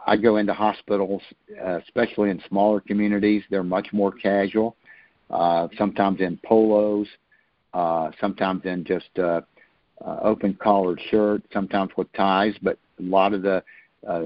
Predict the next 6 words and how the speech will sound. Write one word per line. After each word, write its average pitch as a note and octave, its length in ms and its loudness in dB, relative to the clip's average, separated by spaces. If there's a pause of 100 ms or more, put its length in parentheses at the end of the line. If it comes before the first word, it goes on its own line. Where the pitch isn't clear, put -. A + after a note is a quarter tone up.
leadership G#2+ 680 0
might G2+ 200 0
have, G2 280 0 (140)
um, E2 400 -4 (880)
a F2 100 -4
tie G#2 540 2